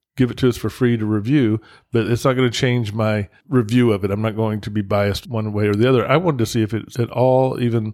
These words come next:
possible to do what we're doing in our lawn with an electric robot lawnmower. And I've looked at these for years, and for a long time, you had to have a perimeter wire, kinda like the invisible fence for your dog. And this is the first one I've seen. There's a couple others out there now, too,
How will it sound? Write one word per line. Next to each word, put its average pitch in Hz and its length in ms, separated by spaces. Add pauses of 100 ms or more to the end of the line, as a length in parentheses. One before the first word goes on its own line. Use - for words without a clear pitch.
(120)
possible 101 720
to - 100
do 117 200
what 110 160
we're 117 160
doing 110 360
in 101 100
our 101 140
lawn 101 340 (100)
with 117 180
an 107 80
electric 98 380 (260)
robot 104 380
lawnmower. 101 520
And 131 440
I've 135 220
looked 202 180
at 156 80
these 123 180
for 107 140
years, 104 540 (220)
and 131 160
for 127 180
a 117 40
long 131 320
time, 120 320
you 107 80
had 117 140
to 113 60
have 110 160
a 104 280 (100)
perimeter 113 480
wire, 95 280
kinda 117 200
like 104 200
the 107 80
invisible 101 420
fence 107 300
for - 100
your 110 120
dog. 104 360 (100)
And 107 480
this 143 280
is 151 140
the 117 100
first - 560
one 110 240
I've 101 180
seen. 104 400
There's 139 160
a 143 60
couple 127 280
others 101 300
out 95 140
there 101 100
now, 95 200
too, 101 340